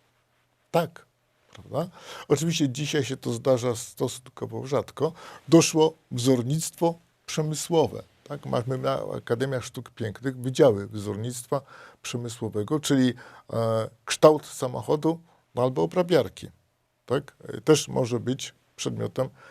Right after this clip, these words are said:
prawa autorskiego. No i oczywiście utwory audiowizualne, czyli nie tylko film, ale wszystko to, co można zobaczyć w internecie. Tak na przykład, prawda? To też jest chronione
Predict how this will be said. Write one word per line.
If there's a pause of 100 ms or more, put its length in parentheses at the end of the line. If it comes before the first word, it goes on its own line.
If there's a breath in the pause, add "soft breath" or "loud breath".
(340 loud breath)
prawa
autorskiego.
No
i
oczywiście
utwory
audiowizualne,
czyli (220 loud breath)
nie
tylko
film, (560 loud breath)
ale
wszystko
to,
co
można
zobaczyć (520 soft breath)
w
internecie. (140)
Tak
na
przykład, (500)
prawda? (320 loud breath)
To
też
jest (160)
chronione